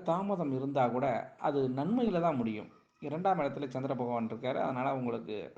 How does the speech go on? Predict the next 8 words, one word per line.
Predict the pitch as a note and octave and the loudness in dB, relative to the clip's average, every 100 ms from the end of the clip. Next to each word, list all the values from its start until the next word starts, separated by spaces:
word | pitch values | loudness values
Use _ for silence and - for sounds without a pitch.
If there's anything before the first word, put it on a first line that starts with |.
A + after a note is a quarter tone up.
| - - | -20 -4
தாமதப்பட்டு | C3 D3 E3+ D#3 C3+ E3 - A#3+ A#3+ | 0 0 0 -2 0 -2 0 -2 -2
ஆனா | D#3 D#3+ D3 | -2 0 0
நன்மையை | C3+ E3 G3+ F#3 | 0 -2 -2 -2
கொடுக்கும். | D3 A#2+ A#2+ - - | 0 -2 -4 -12 -4
அதுதான் | C3 C3 B2 | -2 0 0
மெயின். | A2+ G#2+ - _ _ _ _ - - - - - _ _ _ _ - _ _ _ _ | 0 -4 -10 _ _ _ _ -10 -6 -8 -10 -20 _ _ _ _ -20 _ _ _ _
கடகராசி | G#3+ G3+ E3+ A#2+ - | -4 2 4 4 0
அன்பர்களே, | G#2+ G#2 G#2+ G#2 | -10 -10 -8 -10